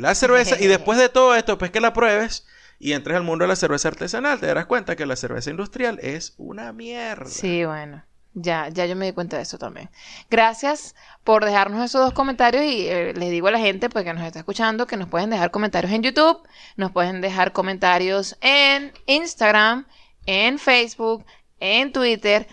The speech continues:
Speaker 2: donde se les presente, ahí, ahí mismo es. "Ay, mira, que vi un tweet que pusieron", denos el, déjenos los comentarios por ahí. "Ay, que vi que pusieron algo en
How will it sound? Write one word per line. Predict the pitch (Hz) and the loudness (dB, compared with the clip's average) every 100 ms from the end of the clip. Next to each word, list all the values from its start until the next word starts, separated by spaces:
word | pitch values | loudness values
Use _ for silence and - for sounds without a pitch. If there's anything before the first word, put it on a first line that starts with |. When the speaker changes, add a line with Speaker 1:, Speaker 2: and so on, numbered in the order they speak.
| - _ | -20 _
Speaker 2:
donde | 202 180 233 254 240 240 | -8 0 2 2 0 0
se | 247 | 2
les | 226 220 | 0 2
presente, | 226 220 277 285 302 302 | -2 2 2 2 0 0
ahí, | 196 185 190 185 | 0 2 -2 -2
ahí | 165 196 | -2 -2
mismo | 214 220 208 | -2 0 0
es. | 156 165 - | 0 -4 2
"Ay, | 262 330 285 | 4 4 2
mira, | 349 339 | -2 -2
que | 330 285 | 0 -4
vi | 294 330 | -2 -2
un | 359 339 | -2 -2
tweet | 370 359 | 0 0
que | 370 | 0
pusieron", | 349 370 349 - 208 | 0 2 2 0 -2
denos | 220 220 233 254 240 | 2 2 2 2 2
el, | 196 180 190 | 0 -2 -4
déjenos | 214 226 277 269 | -2 -2 -2 -2
los | 233 190 | 0 0
comentarios | 185 165 165 - | -2 -6 -4 -4
por | - - | -4 -4
ahí. | - | 0
"Ay, | 277 339 | 2 2
que | 339 | -2
vi | 330 339 | -4 -6
que | 381 | -6
pusieron | 466 349 339 349 | -6 0 2 4
algo | 349 | 4
en | 349 | 4